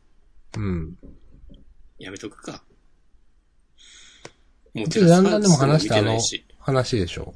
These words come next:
Speaker 1: 番組の。
Speaker 2: そう。はい。
Speaker 1: まあ、なんか何を言ったところで的な話になると思う。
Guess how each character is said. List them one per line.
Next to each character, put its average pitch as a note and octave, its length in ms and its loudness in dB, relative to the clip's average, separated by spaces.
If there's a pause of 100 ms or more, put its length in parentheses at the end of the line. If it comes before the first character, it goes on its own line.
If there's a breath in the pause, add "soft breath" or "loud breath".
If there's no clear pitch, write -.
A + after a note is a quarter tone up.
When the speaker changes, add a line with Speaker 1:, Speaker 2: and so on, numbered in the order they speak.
(140)
Speaker 1:
番 F#2+ 180 -6
組 E2+ 200 -8
の。 F2 140 -12 (720)
Speaker 2:
そ - 260 -20
う。 - 40 -20 (1900)
は - 180 -18
い。 - 100 -20
Speaker 1:
ま D3 120 -2
あ、 G#2 140 -8 (840)
な C3 140 -2
ん C3 40 -2
か G2 240 -4
何 B2 280 4
を E3 60 8
言 E3+ 100 8
っ - 20 -20
た F3 120 4
と E3 120 0
こ D#3+ 140 6
ろ E3 60 8
で D3 140 6
的 D3 240 0
な C#3+ 80 2
話 C3+ 340 0
に A2+ 100 2
な G2 140 0
る F#2 100 -2
と E2 120 -10
思 E2 260 -8
う。 - 60 -18